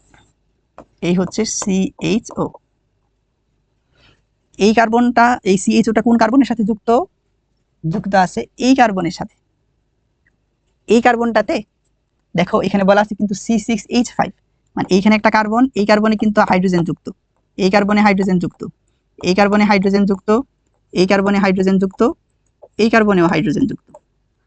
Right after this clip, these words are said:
তাহলে পাঁচটা তো হয়েই গেছে, এইখানের হাইড্রোজেনটাই প্রতিস্থাপিত হয়ে সিএইচওটা আসছে, বুঝছো? তাহলে এখানে আর কোনো হাইড্রোজেন নাই। যেহেতু এখানে হাইড্রোজেন নাই,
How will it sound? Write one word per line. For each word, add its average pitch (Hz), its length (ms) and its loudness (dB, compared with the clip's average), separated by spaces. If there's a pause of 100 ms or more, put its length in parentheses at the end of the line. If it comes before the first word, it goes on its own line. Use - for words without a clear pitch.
(100)
তাহলে 165 260 -2
পাঁচটা 190 360 0
তো 214 120 -4
হয়েই 202 220 4
গেছে, 190 180 -4 (320)
এইখানের 214 280 2 (100)
হাইড্রোজেনটাই 196 580 0 (1040)
প্রতিস্থাপিত 202 600 0
হয়ে 220 140 4 (120)
সিএইচওটা 175 480 0 (100)
আসছে, - 240 -16 (1160)
বুঝছো? 208 320 2 (400)
তাহলে 185 200 0
এখানে 190 200 2
আর 185 100 2
কোনো 190 140 0
হাইড্রোজেন 170 360 -2 (360)
নাই। 123 120 -4 (580)
যেহেতু 190 220 4
এখানে 196 180 -2
হাইড্রোজেন 185 340 2
নাই, 262 100 2